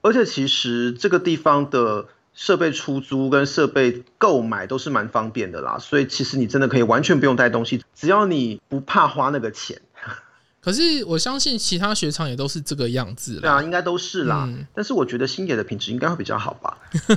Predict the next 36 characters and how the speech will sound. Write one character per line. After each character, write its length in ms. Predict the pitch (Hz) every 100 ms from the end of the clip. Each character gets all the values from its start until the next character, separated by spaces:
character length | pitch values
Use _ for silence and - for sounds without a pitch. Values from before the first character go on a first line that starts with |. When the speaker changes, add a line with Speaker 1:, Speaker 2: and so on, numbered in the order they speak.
| 233
Speaker 2:
<laughs> 500 | 214 233 - 127 - 180
你 60 | 247
这 100 | 320
么 120 | 214
相 200 | - 226
信 240 | 233 233 175 240 240
Hoshino 460 | - 151 170 160 160
啊？ 180 | 160 156
<laughs> 60 | - 180 - - 220 - 233 _ - _ -
Speaker 1:
Hoshino 380 | 196 277 294 254
很 160 | 156
不 80 | 135
错 260 | - 240 185
啊， 220 | 156 160
就 140 | 226
是 40 | 226
上 200 | 233 214
次 180 | 226
去 300 | 196 - 214
住 420 | 190 - 196 170 151
台 240 | - 120
湾 240 | 123 135
的 80 | 131
那 100 | 120
个。 360 | 120 107 98 123 -
Speaker 2:
可 120 | 220
是 100 | 262
你 100 | 359
上 160 | 226 320
次 140 | 339
不 100 | 220
是 140 | 220 269
闲 240 | - 156
得 60 | 180
要 180 | 214
死？ 400 | 156 - - 117